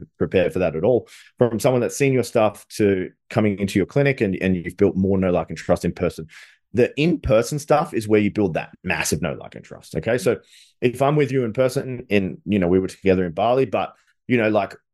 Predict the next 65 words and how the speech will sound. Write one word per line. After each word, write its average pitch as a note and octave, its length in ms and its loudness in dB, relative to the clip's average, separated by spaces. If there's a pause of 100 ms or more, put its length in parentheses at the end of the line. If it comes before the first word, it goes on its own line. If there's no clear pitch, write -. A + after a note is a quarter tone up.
(160)
we F#3 160 4
were D3+ 100 -2
cool D3 240 0
online A#2+ 380 0
and, G2+ 100 -2
you F#2 80 -4
know, G2 120 0
but, F#2 220 -6
you B2+ 80 2
know, G#2+ 140 2
when B2+ 160 2
we C3 100 2
met A2 120 0
in F#2 100 -10
person, D#3 320 0
it D3 40 0
was A2+ 100 -6
like, F2+ 180 -4 (440)
you A2+ 120 -4
know, C#2+ 160 -6
"Tim's A2 180 2
cool. - 180 -8 (120)
Like, - 180 0
he's A2 180 4
my F2+ 120 0
guy. D2+ 260 -4
Like, F2+ 140 0
I G#2 80 4
get F#2 180 0
it. - 100 -10
He G#2 120 -2
swears, F2+ 340 2
he D#2+ 60 -6
took - 180 -4
shit. F2+ 260 0
Like, D#2+ 220 -6
we, E2 160 -8 (320)
we A#2 80 0
do A2 100 4
this G2 140 0
fun F#2+ 220 -2
stuff." - 240 2
And G2+ 100 0
then A2 100 2
you G#2+ 80 0
get G2+ 200 0
to - 60 -4
that D#2+ 260 -2
next E2+ 180 -4
level. D#2+ 180 2
The F2+ 60 -6
same D#3+ 240 2
thing C#3+ 120 0
happens A#2+ 360 -2
in, G#2 160 0
in G2+ 160 0
person. G#2 380 2 (380)
I A#2 40 2
know A#2+ 140 4
some C3+ 180 0
of C3+ 60 4
you A#2+ 60 0
guys A2 220 0
work A2+ 220 -2
online. G#2 420 0